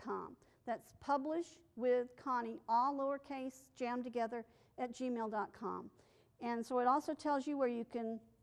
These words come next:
buy these journals. All you have to do is to go to amazon dot com slash author slash Connie Dunn,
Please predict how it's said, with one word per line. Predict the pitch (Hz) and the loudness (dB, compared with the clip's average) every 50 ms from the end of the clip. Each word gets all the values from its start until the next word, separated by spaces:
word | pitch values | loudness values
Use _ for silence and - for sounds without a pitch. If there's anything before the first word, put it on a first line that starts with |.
| _ - 226 208 | _ -14 -4 2
buy | 190 233 247 262 269 | 4 6 6 4 4
these | 269 302 302 302 - | 2 0 -2 -4 -4
journals. | - 294 285 285 294 302 330 370 - - - - - - _ _ _ _ _ _ | -4 -4 -2 0 0 0 0 -2 -2 -6 -14 -20 -20 -20 _ _ _ _ _ _
All | - 240 247 247 | 6 6 6 6
you | 254 262 | 6 2
have | 277 269 269 | -2 -2 -4
to | 277 240 | -6 -6
do | 262 277 277 277 277 | -4 -2 -2 -2 -2
is | 269 269 | -2 -4
to | 277 277 | -6 -2
go | 240 254 247 | 0 2 2
to | 240 233 - 240 | 2 0 -2 -2
amazon | 240 254 269 269 254 285 262 254 254 254 | -2 -2 -2 -2 -2 -2 0 0 0 2
dot | 240 233 226 - - - - | 2 2 0 0 -2 -8 -8
com | - 277 277 285 294 320 349 381 - - - - _ _ _ _ _ | -4 -2 0 2 2 0 0 -2 -6 -10 -18 -20 _ _ _ _ _
slash | - - - 302 285 262 254 240 233 - - - _ | -16 -10 -2 0 2 2 2 0 -2 -4 -10 -6 _
author | - 240 254 269 - 294 269 269 285 277 - - - - | 2 4 4 4 2 -2 -4 -4 -6 -8 -14 -18 -20 -10
slash | - 277 254 240 233 226 226 - - _ | -6 -2 -2 -2 -2 -2 -6 -10 -20 _
Connie | - - 277 269 269 269 262 254 269 - - 262 | -8 -4 -4 -2 -2 -4 -4 -6 -8 -10 -12 -4
Dunn, | 226 247 226 208 180 180 185 240 | 0 0 0 2 0 -2 -4 -6